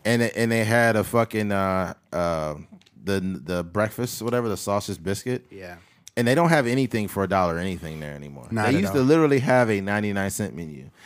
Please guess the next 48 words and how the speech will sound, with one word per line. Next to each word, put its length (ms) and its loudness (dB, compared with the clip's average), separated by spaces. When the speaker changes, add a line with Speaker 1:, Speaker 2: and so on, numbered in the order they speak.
Speaker 2:
The 100 2
Speaker 1:
The 100 6
ninety 240 4
Speaker 2:
cheapest 240 -2
thing 160 2
is, 100 0
like, 140 -4
the 80 -18
fries, 500 -2
and 100 -10
I 140 -10
think 160 -10
it's, 220 -10
like, 180 -20
one 160 -8
twenty, 840 -12
one 240 -16
forty 420 -16
or 60 -16
something. 240 -14
Speaker 1:
Nah, 220 -4
they, 180 -6
yeah, 180 0
they're 120 -4
like, 200 -2
nah, 280 -4
they 80 -4
did, 160 -6
like, 160 -4
one 160 -8
seventy-nine 540 -8
now. 80 -14
Speaker 2:
One 80 -8
seventy, 520 -4
sheesh. 500 -8
Speaker 1:
Ain't 160 0
nothing 280 0
cheap 240 -4
no 100 -2
more. 220 -4
Ninety-nine 380 0
cent 200 -2
Speaker 2:
Mm-hmm. 120 0
Speaker 1:
menus 160 -2
don't 200 0
exist 380 -4
at 100 -2
all. 400 4